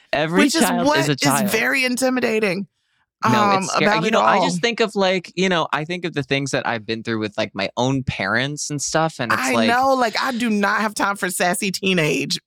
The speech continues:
Speaker 1: Yeah, or the things that I've said to my parents, I'm like, "No." First of all, if I, I, I know some of the things that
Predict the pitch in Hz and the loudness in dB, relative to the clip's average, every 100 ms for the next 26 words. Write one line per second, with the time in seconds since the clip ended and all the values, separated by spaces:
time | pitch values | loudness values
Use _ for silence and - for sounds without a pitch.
0 | - 127 135 139 117 101 139 160 175 190 | -4 2 2 2 -2 -2 0 0 2 0
1 | 196 175 - 110 143 - 190 - 202 196 | 0 -2 -2 -4 -4 -6 -6 -2 0 2
2 | 202 208 214 214 - 156 185 208 202 190 | 2 2 0 -4 -4 -2 -2 -2 0 0
3 | 170 - 147 135 135 123 101 76 - _ | 0 -4 -2 0 2 2 -2 -6 -14 _
4 | _ 127 160 180 190 185 180 170 127 - | _ -4 -2 -2 -2 0 0 0 -4 -4
5 | - 107 - - - 104 - 151 170 - | -2 -2 -4 -6 -2 -2 -2 -4 -6 -6
6 | 160 151 135 139 135 123 | -6 -4 -4 -4 -4 -4